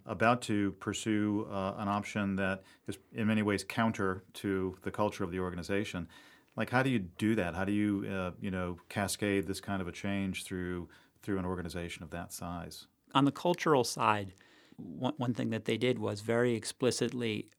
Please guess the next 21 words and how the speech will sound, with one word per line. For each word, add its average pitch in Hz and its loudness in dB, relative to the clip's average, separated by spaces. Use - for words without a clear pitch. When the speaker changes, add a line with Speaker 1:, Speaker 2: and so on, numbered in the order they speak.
Speaker 2:
adopt 113 -2
a, 113 -2
a 110 -2
growth 120 2
mindset 107 -2
culture. 107 -2
And 107 -6
Satya 107 -2
Nadella 113 -4
writes 107 -6
about 107 -2
this 107 -4
in 110 -4
his 107 -6
recent 110 -4
book, - -6
Refresh. 107 -4
Uh, 95 -6
the 120 -6
story 123 6
is, 110 0